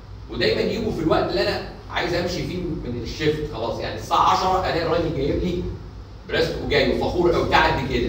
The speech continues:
ايه يا حاج ده؟ في ايه؟ فدايمًا الحكايه دي كانت تعباني قوي، لما ابتديت ادرس بقى خدت بقى اه قلت بس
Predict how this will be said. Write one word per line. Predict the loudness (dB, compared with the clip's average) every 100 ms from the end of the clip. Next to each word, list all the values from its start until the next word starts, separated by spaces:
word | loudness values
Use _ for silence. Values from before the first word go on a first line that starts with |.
| 2
ايه | 2
يا |
حاج | 2 0 -2 -2
ده؟ | 0 0 -2 -6 -10 -12 -10 -10 -4
في |
ايه؟ | 2 6 6 6 2 -4 -8 -8 0
فدايمًا | 2 4
الحكايه | 2 4 4
دي | 4
كانت | 4
تعباني | 4 4 4 4 4
قوي، | 2 0 -2
لما | -2 -2
ابتديت | 2 4 6
ادرس | 6 6 4
بقى | 4 4
خدت | 2 2 2
بقى | 2 4
اه | 4 4 4 2
قلت | 4
بس | 4 4